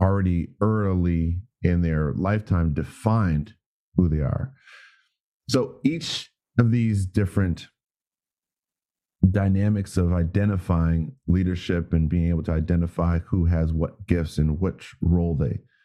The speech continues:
will play have different evolutions. In, in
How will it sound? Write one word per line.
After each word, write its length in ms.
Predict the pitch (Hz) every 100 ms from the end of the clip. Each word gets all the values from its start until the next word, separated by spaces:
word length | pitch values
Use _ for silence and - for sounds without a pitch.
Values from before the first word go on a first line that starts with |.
| -
will 120 | 87
play 540 | 82 - 98 87 85 76 _ _ _ _ - 110
have 400 | 107 104 85 69
different 400 | 107 - 87 - _ _ 104
evolutions. 720 | 87 85 92 92 90 82 85
In, 260 | 85 82 - _
in 280 | 90 85 73